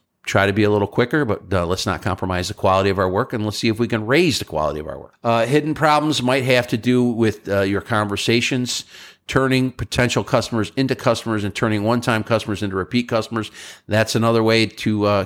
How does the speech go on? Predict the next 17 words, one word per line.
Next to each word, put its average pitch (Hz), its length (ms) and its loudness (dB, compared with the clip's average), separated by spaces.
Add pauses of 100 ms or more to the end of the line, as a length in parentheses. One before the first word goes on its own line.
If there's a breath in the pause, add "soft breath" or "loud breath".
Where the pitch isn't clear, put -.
keep - 240 -2
from 101 140 -6
having 101 280 -2
lost 95 280 0
sales. 110 380 -2
A - 60 -20
potential 107 420 -2
fix - 440 -2
could 120 220 0
be 117 120 4
updating 117 460 2
your 117 160 0
management 120 520 0
software 131 460 2
to 113 280 0
a 98 40 0
program 104 640 0